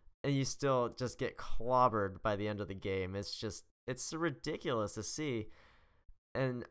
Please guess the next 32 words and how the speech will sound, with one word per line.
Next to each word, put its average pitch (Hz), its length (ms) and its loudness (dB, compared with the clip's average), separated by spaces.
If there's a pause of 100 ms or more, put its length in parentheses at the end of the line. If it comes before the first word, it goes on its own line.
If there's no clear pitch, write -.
I 147 80 -6
don't 190 200 2
know 175 260 6
if 151 260 0
it's, - 280 -6
if 170 140 0
it's 165 180 0
a 156 80 2
motivation 160 680 4
thing 202 160 -2
for 202 120 -4
these 190 180 -2
guys. 196 260 2
I 151 60 4
don't 156 100 2
know 160 120 2
if 156 120 -2
they're 139 120 0
just 139 280 -2
scared 127 540 0
because 123 340 -2
a 110 60 -4
lot 117 200 4
of 127 60 0
them 123 160 -6
haven't 127 320 0
been 117 160 2
at 135 80 -2
this 120 160 -4
level 107 380 0
before. 151 560 0
Like, 110 260 2